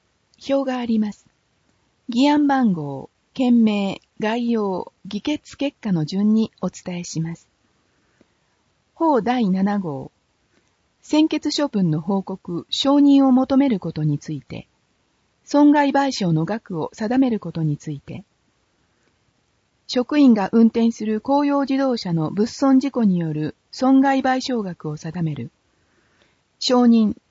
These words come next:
賛成全員。法第八号。専決処分の報告、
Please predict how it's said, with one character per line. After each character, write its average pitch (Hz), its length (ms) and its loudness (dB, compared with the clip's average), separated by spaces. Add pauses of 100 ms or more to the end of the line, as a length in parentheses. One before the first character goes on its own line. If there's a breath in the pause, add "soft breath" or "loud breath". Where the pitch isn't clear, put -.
賛 254 240 2
成 233 240 0
全 208 320 -2
員。 190 280 -2 (1300)
法 262 400 0 (100)
第 262 240 -2
八 208 300 -6
号。 165 320 -6 (1080)
専 294 280 4
決 269 280 -4
処 277 120 0
分 202 220 2
の 160 100 0
報 185 220 -2
告、 185 360 -8